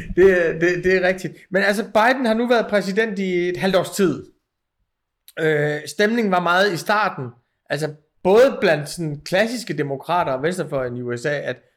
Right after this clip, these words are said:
folk var enormt imponeret over ham. Han kommer med et enormt ambitionsniveau, og han virker som en mand, der bare vil nå at udrette alt, inden han dør. Altså, der er et eller andet med, at han er ude på sidste omgang, og derfor skal han ikke betale for noget senere, så han kan lige så godt gøre det rigtige og sætte... Øh, altså,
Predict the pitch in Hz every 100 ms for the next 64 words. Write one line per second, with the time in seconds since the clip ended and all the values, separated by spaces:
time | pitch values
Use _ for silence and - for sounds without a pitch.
0 | _ 180 170 170 175 185 226 175 131 110
1 | 107 95 92 87 - - - 180 180 160
2 | 160 156 190 220 185 143 143 214 220 -
3 | 170 170 165 - _ _ _ _ 147 185
4 | 170 180 247 226 151 135 139 190 160 135
5 | 156 160 165 160 170 175 135 139 160 139
6 | 131 123 117 110 95 - 143 175 180 180
7 | 220 220 190 196 180 170 151 170 180 185
8 | 151 185 185 147 156 165 123 120 - _
9 | _ - 147 190 175 - 175 185 170 160
10 | 196 156 139 135 151 151 - - 170 175
11 | 143 151 151 185 175 160 - 151 156 170
12 | - 143 156 160 156 139 123 - 151 -
13 | 135 123 120 143 147